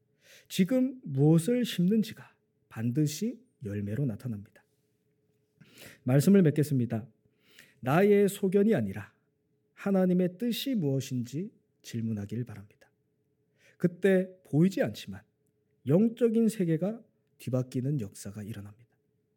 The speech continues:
그래서 하나님이 주신 진짜 응답들을 찾아 누리게 될 것입니다. 그래서 우리는 기도로 집중하는 것입니다.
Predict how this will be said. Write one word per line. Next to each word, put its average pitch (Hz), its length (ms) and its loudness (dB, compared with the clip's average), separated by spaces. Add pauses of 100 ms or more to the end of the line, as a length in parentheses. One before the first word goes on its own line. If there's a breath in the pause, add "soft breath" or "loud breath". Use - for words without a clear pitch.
(460 soft breath)
그래서 175 260 4
하나님이 214 460 4
주신 185 260 0
진짜 240 340 0
응답들을 156 680 -4 (400)
찾아 214 360 -4
누리게 175 420 0
될 104 140 -12
것입니다. - 440 -18 (1120 soft breath)
그래서 190 260 6
우리는 160 460 2 (340)
기도로 226 500 2
집중하는 202 680 -2
것입니다. - 440 -8